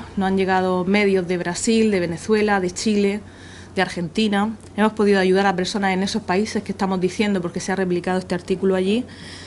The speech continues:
Y bueno, pues, eh, la verdad que, que, que sois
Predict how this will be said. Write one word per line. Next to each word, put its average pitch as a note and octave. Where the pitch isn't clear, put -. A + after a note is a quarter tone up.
Y G#3+
bueno, F#3
pues, E3+
eh, E3
la F#3
verdad F3+
que, F#3+
que, E3+
que F3
sois G3